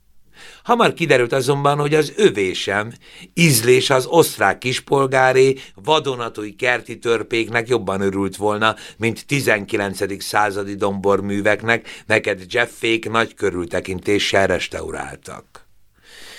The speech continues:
Ők hárman alig várták, hogy a szekánt asszonyságtól megszabaduljanak, azt sem bánták, hogy a szerződésben kikötött vállalási ár tíz százalékát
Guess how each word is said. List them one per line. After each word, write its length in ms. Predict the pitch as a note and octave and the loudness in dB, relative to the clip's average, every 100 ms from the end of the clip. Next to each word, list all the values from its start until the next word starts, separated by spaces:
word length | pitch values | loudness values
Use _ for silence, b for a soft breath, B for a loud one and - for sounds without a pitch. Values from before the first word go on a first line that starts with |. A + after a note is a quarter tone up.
| B B B B B B B D3+ | B B B B B B B 4
Ők 220 | G3 G3 | 4 4
hárman 480 | C#3 C3+ C3+ C#3 D3 | 2 2 0 -4 -6
alig 280 | C#3+ B2+ | -4 -4
várták, 580 | F#2+ G#2 G#2 F#2 A2 A2+ | 0 2 0 0 0 0
hogy 140 | A2 G2 | 0 -8
a 60 | |
szekánt 560 | F#2 - B2 A#2 G#2 G2+ | -6 -4 -4 -2 -4 -4
asszonyságtól 720 | G2+ - G2+ F2 F#2+ F#2 D#2+ | -12 -10 -12 -6 -6 -6 -8
megszabaduljanak, 920 | E2+ D#2+ - F#2+ G2 G#2+ G#2+ A2+ A#2 B B | -12 -10 -6 -4 -4 -4 -6 -6 -8 B B
azt 220 | B C#3+ - | B -2 0
sem 300 | - A#2+ G#2+ | -2 -4 0
bánták, 840 | A2 A2 G#2 A#2 A#2+ A#2 - - | 0 0 -2 2 2 0 -10 -16
hogy 140 | - G#2+ | -6 -4
a 80 | |
szerződésben 1080 | C3+ - F#3 D#3 A2 A#2+ G#2+ A2 F2+ A2 G2+ | -4 0 0 0 -4 -4 -2 -4 -2 -4 -2
kikötött 600 | - F3 A#2+ G2+ G2 F#2 | -2 -2 0 -2 -2 -4
vállalási 800 | G2+ B2+ A#2+ A2 G#2 G2+ - G#2+ | 2 2 4 2 2 0 -2 -8
ár 320 | A2+ A#2 A2+ | 0 0 0
tíz 340 | - A#2+ A#2+ G#2 | -4 -10 -8 -8
százalékát 960 | - G#2+ G#2 G2 G2 G2+ G2 G2+ G#2 | -2 0 0 0 -2 -4 -2 0 0